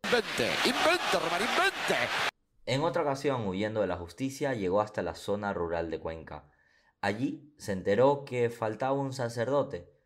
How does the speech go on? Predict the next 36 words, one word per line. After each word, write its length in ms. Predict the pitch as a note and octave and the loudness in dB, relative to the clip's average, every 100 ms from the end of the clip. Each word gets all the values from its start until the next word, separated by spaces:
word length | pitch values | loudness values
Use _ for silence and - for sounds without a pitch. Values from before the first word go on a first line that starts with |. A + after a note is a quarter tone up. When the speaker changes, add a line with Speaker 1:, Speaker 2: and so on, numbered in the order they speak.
| _ _ - | _ _ -8
Speaker 2:
en 180 | G#2 G#2 | -4 -2
la 60 | |
iglesia 360 | G#2 A#2+ G#2 G2 | 2 2 2 0
de 60 | |
Santa 300 | E2+ F2+ E2 | -2 -8 -10
Isabel. 420 | E2 D#2+ D#2 D#2 - _ _ _ | -12 -12 -12 -16 -20 _ _ _
No 200 | A2+ C#3 | -4 0
tardó 240 | C#3 B2+ B2 | 2 4 2
en 100 | G#2 | 0
aparecer 520 | F#2 F2 E2 - G2+ | -2 -2 -2 -2 -2
ante 240 | E2+ E2 | -2 -6
el 80 | D#2+ | -2
obispo 580 | E2+ G#2+ A2+ - - F2+ | -2 -2 -4 -8 -2 0
de 140 | E2+ | 0
Cuenca 520 | - A2+ B2+ C3 C3 - - _ | -2 -6 -4 -4 -6 -8 -20 _
diciendo 520 | G#2 G#2+ C#3 D3+ D3 | -8 -4 -2 -2 -2
que 80 | C#3+ | -2
era 80 | C3 | -4
un 100 | C3+ | -4
sacerdote 540 | C3 G#2+ G2+ A#2 A#2 | -6 -6 -2 -2 0
vasco 540 | A2+ A2+ G2 - - - - - _ - _ _ - | 0 0 -2 -10 -20 -20 -20 -20 _ -20 _ _ -4
que 180 | A2 G#2+ | 2 4
había 400 | A2 C#3+ D#3 C3+ | 6 4 2 0
sido 240 | - C#3 | 0 0
asignado 540 | C3+ G#2 G#2 B2 C3+ B2 | 0 -4 -2 0 2 0
en 80 | |
la 100 | F#2+ | -4
zona. 400 | E2+ F#2 E2 D#2 - _ _ - - _ _ _ _ _ _ - | -6 -6 -8 -12 -20 _ _ -20 -20 _ _ _ _ _ _ -12
Estuvo 440 | G2+ - E3+ E3+ | -8 0 4 4
tan 180 | B2+ G#2 | 2 -2
solo 360 | - C3 C3 B2+ | 0 2 2 0
tres 260 | F#2+ F#2+ | -4 -4
meses 320 | G#2+ G2+ F#2 E2+ | -6 -6 -6 -10
en 80 | |
el 100 | D#2+ | -8
lugar, 380 | D#2+ D#2+ D#2 C#2+ | -4 -2 -4 -6